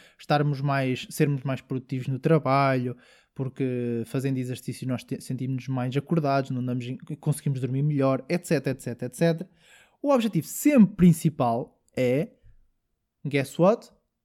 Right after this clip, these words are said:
Tornar, eh, ora bem, visto que as fêmeas, neste caso de gajas, escolhem sempre os seus parceiros gajos, o meu objetivo é que as gajas,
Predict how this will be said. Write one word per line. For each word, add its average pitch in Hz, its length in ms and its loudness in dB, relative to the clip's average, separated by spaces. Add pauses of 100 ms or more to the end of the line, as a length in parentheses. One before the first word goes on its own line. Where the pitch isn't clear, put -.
(160)
Tornar, 165 680 0
eh, 143 580 -2
ora 160 140 0
bem, 160 160 0 (200)
visto 208 340 2
que 190 300 0 (240)
as 147 380 -2 (160)
fêmeas, 156 500 0
neste 139 180 -6
caso 143 280 0
de 139 60 -12
gajas, 135 340 0
escolhem 180 340 2
sempre 160 300 -2
os - 60 -18
seus 139 140 -4
parceiros 135 520 -4
gajos, 135 600 -4 (500)
o 180 60 2
meu 208 120 6
objetivo 226 580 2 (120)
é 196 140 0
que - 240 -12
as 160 120 0
gajas, 190 440 2